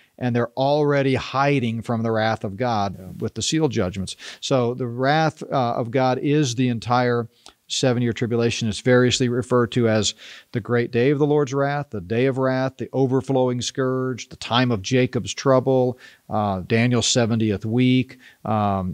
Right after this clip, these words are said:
Speaker 1: y-, you got all kinds of terms for that seven-year period throughout, uh, the Old Testament. And once you've demonstrated that that's the wrath and that the church doesn't go through the wrath,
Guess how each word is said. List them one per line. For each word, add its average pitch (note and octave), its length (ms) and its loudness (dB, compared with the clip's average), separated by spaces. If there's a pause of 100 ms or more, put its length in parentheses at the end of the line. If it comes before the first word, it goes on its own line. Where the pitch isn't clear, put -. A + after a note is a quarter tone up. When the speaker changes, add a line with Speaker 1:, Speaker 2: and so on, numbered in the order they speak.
Speaker 1:
y-, B2+ 80 -4
you C3 260 -2
got A#2+ 140 2
all C3 160 6
kinds C3 300 2
of G2+ 80 -6
terms C3+ 420 0
for - 160 0
that A2+ 220 0
seven-year A2+ 480 0
period C3 360 0
throughout, B2+ 520 4 (400)
uh, G#2+ 200 -2
the A2 140 -2
Old G#2+ 220 -2
Testament. A2+ 500 -2 (320)
And A2+ 400 2
once C#3 560 0
you've C#3+ 180 2
demonstrated C3+ 640 2
that A#2 140 0
that's C3 300 2
the A#2+ 100 0
wrath G#2+ 640 2 (460)
and A#2+ 240 0
that A2 160 0
the A2 80 -4
church C3 400 0
doesn't A#2 280 2
go A#2 180 2
through D3 200 2
the B2 100 4
wrath, F#2+ 520 -2